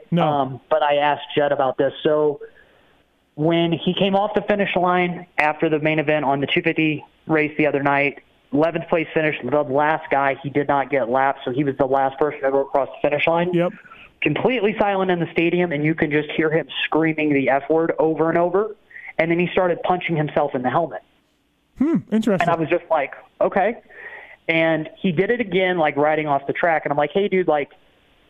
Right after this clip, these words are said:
Speaker 2: are you your own worst critic? Are you this?" He's like, "Yeah, I really have to understand, like, to back it down a little bit." And I even asked, like, you know, you have Johnny O'Mara, who's a very well-rounded person and, and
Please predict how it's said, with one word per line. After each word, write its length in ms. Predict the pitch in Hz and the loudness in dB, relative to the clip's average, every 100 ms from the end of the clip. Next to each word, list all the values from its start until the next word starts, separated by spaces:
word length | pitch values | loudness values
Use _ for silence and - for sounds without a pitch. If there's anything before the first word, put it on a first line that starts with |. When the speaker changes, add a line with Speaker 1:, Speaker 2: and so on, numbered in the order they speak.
| _ - | _ -4
Speaker 2:
are 120 | 135 | -2
you 200 | 165 240 | 2 2
your 220 | 226 233 | 2 2
own 200 | 208 208 | 0 0
worst 200 | 185 175 | -2 0
critic? 380 | - 175 175 165 | 0 2 2 0
Are 80 | 151 | 0
you 180 | 160 | 2
this?" 180 | 151 170 - | 2 0 0
He's 120 | 143 | 0
like, 180 | 139 135 | 0 0
"Yeah, 200 | 160 165 | 2 2
I 120 | 139 143 | 2 0
really 380 | 143 165 165 | 2 2 2
have 240 | 147 156 - | 2 0 0
to 80 | 143 | 0
understand, 480 | 135 139 151 147 127 | 0 -2 0 0 2
like, 320 | 117 113 - _ _ - | 0 -2 -10 _ _ -4
to 80 | 156 | -2
back 340 | 127 143 151 160 | 2 2 2 0
it 100 | 131 | 0
down 220 | 139 143 | 2 2
a 60 | |
little 200 | 160 180 | 2 2
bit." 320 | 175 208 - - - | 2 0 -4 -16 -4
And 120 | 151 143 | -2 0
I 60 | |
even 180 | 147 143 | 0 2
asked, 280 | 156 151 - | 2 0 0
like, 160 | 135 139 | -4 -2
you 100 | 151 | 0
know, 100 | 143 | 2
you 120 | 147 | 0
have 140 | 139 | 0
Johnny 280 | 165 175 170 | 0 0 2
O'Mara, 480 | 160 165 196 175 151 | 2 2 2 2 0
who's 360 | 151 147 139 - - | 0 0 -2 -4 -4
a 60 | |
very 480 | 135 143 139 135 135 _ _ _ _ _ _ _ - | 0 0 2 -2 -6 _ _ _ _ _ _ _ -4
well-rounded 640 | 151 170 170 170 160 151 | 0 0 2 0 0 -2
person 500 | - 160 151 147 143 | -2 -2 0 -2 -2
and, 300 | 143 131 131 - - | 0 -2 -2 -10 -4
and 280 | 135 127 | -2 -2